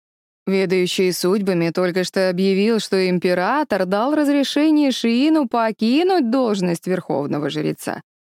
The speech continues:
«Правда? Это сильно», — хмуро отозвался князь Чи. «Но даже если этот мальчишка перестанет быть жрецом, захочет ли он снова вернуться во дворец? Дохлый номер».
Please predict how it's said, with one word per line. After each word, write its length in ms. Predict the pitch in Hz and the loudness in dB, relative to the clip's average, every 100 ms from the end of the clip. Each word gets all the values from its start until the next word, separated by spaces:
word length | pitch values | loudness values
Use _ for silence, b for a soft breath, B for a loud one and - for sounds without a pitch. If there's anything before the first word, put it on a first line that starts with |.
| _ _ _ | _ _ _
«Правда? 460 | - 156 180 180 160 - _ _ _ | -6 -4 -2 -4 -6 -10 _ _ _
Это 300 | 147 147 190 | -8 -4 -4
сильно», — 540 | - 202 180 160 180 165 _ _ _ | -2 -2 0 0 -2 -6 _ _ _
хмуро 400 | - 170 160 156 | -6 -4 -4 -6
отозвался 580 | - 156 160 156 - 165 | -6 -6 -6 -6 -8 -8
князь 340 | 160 156 - | -4 -6 -6
Чи. 280 | - 160 160 _ _ _ _ 226 | -10 -10 -12 _ _ _ _ -6
«Но 60 | |
даже 280 | - 202 196 | -4 -2 0
если 320 | 202 202 202 | 0 0 -2
этот 220 | 196 185 | 0 0
мальчишка 520 | 208 196 180 202 - 185 | 0 -2 -2 -4 -2 -2
перестанет 680 | 185 185 - 202 190 180 | -2 -4 -2 -2 0 -2
быть 200 | 170 190 | -2 -2
жрецом, 760 | 170 170 185 180 - 220 240 220 _ _ | 0 0 -2 -2 -4 -2 -2 -4 _ _
захочет 720 | 196 196 208 202 240 240 247 240 | -4 0 -2 -2 -2 -2 -2 0
ли 80 | |
он 160 | 233 233 | 0 0
снова 420 | - 254 262 254 | 0 0 0 0
вернуться 460 | 240 240 247 226 247 | 0 0 0 0 -2
во 100 | 240 | 0
дворец? 500 | 240 247 269 254 - _ _ _ | 0 0 0 -2 -10 _ _ _
Дохлый 640 | 214 233 214 190 - 202 | 0 2 2 0 -2 0
номер». 460 | 190 180 165 165 | 0 0 -2 -4